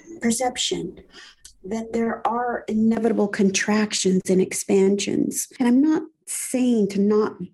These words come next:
do anything in the world, but move forward with love, with a wholeness, with non-judgment,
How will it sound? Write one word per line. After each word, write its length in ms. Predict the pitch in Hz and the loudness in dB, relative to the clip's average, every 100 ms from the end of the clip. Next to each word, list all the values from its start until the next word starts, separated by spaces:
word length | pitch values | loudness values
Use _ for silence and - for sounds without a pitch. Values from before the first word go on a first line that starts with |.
| _ _ | _ _
do 240 | 233 247 | 2 2
anything 440 | 208 190 185 190 185 | 2 2 0 2 2
in 80 | 180 | 2
the 80 | |
world, 640 | 180 202 214 - - - - - - | 2 0 0 -2 -4 -6 -10 -12 -6
but 260 | 226 - _ _ _ | -6 -6 _ _ _
move 360 | 240 254 302 302 | 2 4 4 0
forward 800 | 302 - 254 247 233 208 196 202 _ _ _ _ | -6 -2 0 0 0 0 0 -4 _ _ _ _
with 180 | 214 - | -2 0
love, 520 | 381 - 185 370 381 - - - _ _ _ - | -2 0 -2 -4 -12 -14 -20 -20 _ _ _ -6
with 180 | 208 | -2
a 60 | 202 | -2
wholeness, 1120 | - - 214 208 180 175 - - - - - _ _ | -4 -2 0 2 2 0 -10 -8 -6 -6 -12 _ _
with 160 | 214 214 | -4 0
non-judgment, 1200 | 208 104 208 202 - - 92 - - - - | 2 2 0 -2 -2 -2 -4 -4 -8 -14 -14